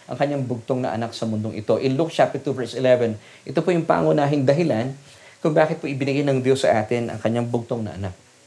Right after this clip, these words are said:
Now, basahin po natin ang sinasabi ng talata. "For there is born to you this day in the city of David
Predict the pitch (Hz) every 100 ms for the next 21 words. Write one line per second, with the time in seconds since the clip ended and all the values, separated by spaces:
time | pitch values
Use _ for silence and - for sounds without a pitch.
0 | - 120 123 139 131 135 127 117 110 110
1 | 87 - 120 117 110 113 113 113 107 110
2 | - 117 143 120 165 214 226 - - 139
3 | 151 156 202 220 175 165 160 156 139 147
4 | 135 139 160 160 120 127 139 135 127